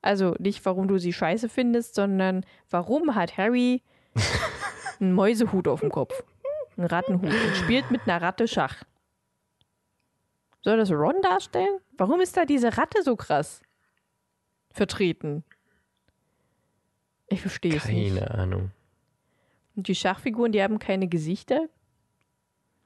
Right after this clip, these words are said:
Speaker 1: aber die sehen trotzdem besser aus als manch andere Schachfigur, die wir
Speaker 2: Mhm.
Speaker 1: schon gesehen haben. <laughs> Aber ich
Speaker 2: Die haben
Speaker 1: verstehe
Speaker 2: halt
Speaker 1: das
Speaker 2: irgendwie
Speaker 1: nicht.
Speaker 2: Hüte, die ihre Position quasi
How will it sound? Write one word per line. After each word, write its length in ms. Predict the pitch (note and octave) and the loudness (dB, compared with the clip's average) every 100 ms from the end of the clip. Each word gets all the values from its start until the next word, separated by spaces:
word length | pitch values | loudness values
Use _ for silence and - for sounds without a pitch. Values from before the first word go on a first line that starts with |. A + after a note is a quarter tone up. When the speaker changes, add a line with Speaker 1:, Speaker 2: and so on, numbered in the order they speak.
| _ | _
Speaker 1:
aber 200 | - F3 | -4 -2
die 120 | F3+ | 0
sehen 160 | F3 F3+ | 0 0
trotzdem 280 | G#3 F#3+ G3+ | 0 0 0
besser 240 | G3+ G#3+ | 0 2
aus 220 | G3+ G#3 | 0 0
als 240 | - - - | -2 -4 -4
manch 200 | F3 - | -6 -2
andere 300 | F#3 A3+ C4 | -2 0 0
Schachfigur, 540 | C4+ - B3+ C#4 C#4+ - _ _ _ _ | -2 -6 -6 -2 -4 -6 _ _ _ _
die 120 | G#2+ A2+ | -2 0
wir 140 | - | 2
Speaker 2:
Mhm. 20 | |
Speaker 1:
schon 180 | F3 A3+ | 2 2
gesehen 320 | A#3+ A3 A#3+ | 2 0 0
haben. 120 | C#4 - | -2 -4
<laughs> 140 | F#4 _ _ _ _ - - - | -8 _ _ _ _ -20 -20 -8
Aber 160 | A#3+ A#3 | 0 0
ich 120 | B3+ | 2
Speaker 2:
Die 60 | B3+ | 2
haben 60 | |
Speaker 1:
verstehe 220 | C#4+ G#2+ A2 | 2 2 2
Speaker 2:
halt 100 | B3+ | 2
Speaker 1:
das 100 | A#2+ | 2
Speaker 2:
irgendwie 280 | G#2+ G2+ - | 2 2 0
Speaker 1:
nicht. 180 | - | 0
Speaker 2:
Hüte, 640 | C3+ D3+ - G#2+ A2 D3 D#3+ C3 - | 0 0 0 0 0 -2 -6 -10 -4
die 380 | G#2+ G#2+ - - | -2 -2 -4 -6
ihre 240 | G#2 G2 | -4 -2
Position 680 | F#2 G#2 F#2 - - A#2 C#3 | -2 -2 -4 -4 -4 -2 -2
quasi 540 | - - C#3 C#3 C#3+ | -4 -4 -2 -2 -2